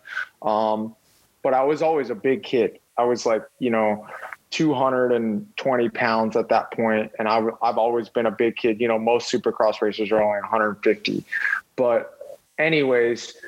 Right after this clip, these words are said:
we went to go get a Supercross license, and I was fast at that point, so I had somebody vouch for me to get a two fifty license. But I couldn't ride a two fifty. I was too big. So, um,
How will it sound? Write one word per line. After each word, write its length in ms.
we 180
went 360
to 160
go 680
get 140
a 60
Supercross 680
license, 580
and 240
I 120
was 180
fast 380
at 100
that 200
point, 280
so 160
I 140
had 240
somebody 320
vouch 360
for 240
me 260
to 100
get 180
a 80
two 240
fifty 380
license. 800
But 240
I 120
couldn't 260
ride 240
a 60
two 160
fifty. 280
I 100
was 180
too 180
big. 420
So, 720
um, 520